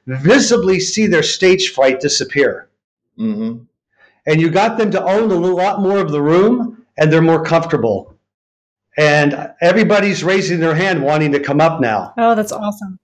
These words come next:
Speaker 1: Where before they were hesitant." And I said to myself, "Well, that's what workshops are. We're not there to give you theory. We're not there to tell you our story and make you feel good about us as speakers.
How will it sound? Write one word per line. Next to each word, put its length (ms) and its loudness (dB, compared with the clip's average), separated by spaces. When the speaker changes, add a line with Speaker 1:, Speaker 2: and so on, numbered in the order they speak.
Speaker 1:
Where 140 2
before 340 0
they 160 0
were 100 0
hesitant." 520 0
And 100 2
I 120 4
said 240 0
to 40 -2
myself, 400 0
"Well, 140 0
that's 380 0
what 440 0
workshops 720 0
are. 480 2
We're 120 2
not 360 0
there 500 2
to 100 0
give 200 0
you 120 2
theory. 760 2
We're 80 2
not 300 2
there 180 4
to 160 -6
tell 240 2
you 160 4
our 220 2
story 460 0
and 80 2
make 200 0
you 80 -2
feel 220 -2
good 160 2
about 400 2
us 640 0
as 200 2
speakers. 840 -2